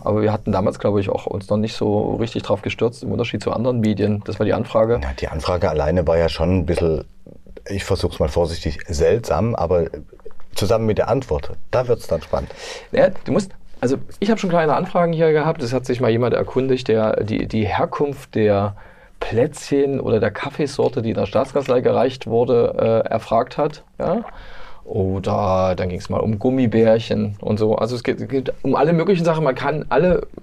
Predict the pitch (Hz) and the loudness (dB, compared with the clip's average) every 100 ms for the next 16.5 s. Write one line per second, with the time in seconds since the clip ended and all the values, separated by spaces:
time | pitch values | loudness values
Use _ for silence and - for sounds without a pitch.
0 | 117 139 156 143 127 131 - 131 - 101 | 0 2 2 2 2 2 2 0 0 0
1 | 101 90 - 101 85 85 - 113 107 101 | 0 -2 0 0 0 -2 0 2 2 4
2 | 107 117 104 - 101 113 82 101 110 101 | 2 2 0 2 2 2 0 2 2 4
3 | 101 98 82 90 85 87 82 107 110 104 | 2 2 0 -2 -2 -2 0 2 2 2
4 | 92 - 90 98 92 87 - 82 - 80 | -2 -2 0 2 0 -2 -4 -6 -2 0
5 | 117 147 - 90 - 104 80 - - 80 | 0 -2 0 0 0 -2 0 -2 -2 0
6 | 87 - 151 - - 92 92 82 76 69 | 0 0 -4 -4 -2 0 2 2 0 0
7 | 64 69 98 175 - - - - - 123 | -2 0 2 2 0 -8 -18 -12 -6 -4
8 | 170 - - - - 117 127 117 - 120 | -4 -8 -10 -12 -2 2 4 2 2 0
9 | 135 139 151 - - 127 139 - 123 113 | 0 -2 -4 -6 -4 2 2 2 2 0
10 | - 143 180 - 143 156 160 160 120 156 | 0 0 -2 2 4 6 4 0 -4 -4
11 | - 143 147 - 127 117 117 123 131 110 | -2 2 2 2 0 0 0 0 0 2
12 | 104 151 185 180 120 113 139 143 - - | 2 2 2 2 2 0 0 -4 -2 0
13 | 175 156 107 - 110 107 104 101 110 - | 2 2 2 0 0 0 -2 -2 -4 -4
14 | 101 101 - - 131 - - 117 - - | -4 -4 -4 -6 -4 0 0 0 -4 0
15 | 131 139 127 117 120 107 120 - 127 - | 0 2 2 2 2 4 2 2 -2 0
16 | 123 120 104 135 330 | 0 0 2 2 2